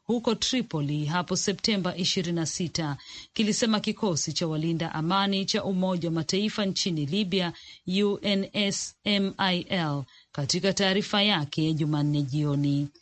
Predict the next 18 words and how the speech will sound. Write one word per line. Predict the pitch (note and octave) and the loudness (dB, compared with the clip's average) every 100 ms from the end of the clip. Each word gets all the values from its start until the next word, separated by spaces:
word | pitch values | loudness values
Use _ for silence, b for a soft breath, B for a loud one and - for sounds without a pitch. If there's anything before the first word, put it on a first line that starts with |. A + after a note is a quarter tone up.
| B B - | B B -10
Kutekwa | C#3 - G3+ G3 G3 | -2 2 4 4 2
kwa | F#3 F#3+ | 2 2
mkuu | F#3 F#3 A3 G#3+ G#3 | 0 0 2 2 4
wa | F#3+ F#3+ | 2 2
N | G#3+ G3 | 2 2
Y | F#3+ E3+ D#3 - | 2 0 0 0
L, | G3 G3 G#3 - B B | 0 2 0 -4 B B
chombo | - B3 G#3+ F#3 G#3 | 0 2 2 2 0
kinachounga | G#3+ G3 - G3 G3+ G3+ | 0 0 2 0 2 0
mkono | F#3+ - G#3 F#3+ | 0 0 0 2
serikali, | F#3 - F3 - F3 C#3+ C#3+ C#3 B B - | 0 -2 -4 -2 0 0 -2 -4 B B 0
kulifuatia | A3 A3 - G#3 G3+ A#3+ F3 | 2 2 2 2 2 2 2
wito | E3+ - F3 | 0 0 0
wake | F#3 E3+ - D3 C#3+ | 2 2 0 -4 -2
wa | D#3+ | 0
maandamano | E3+ E3+ E3 E3 F3 F3 | 2 2 2 2 2 2
ya | D#3+ D#3 - | 0 0 0
amani | D#3 F#3 G3+ G3 G3+ | 0 2 2 2 -2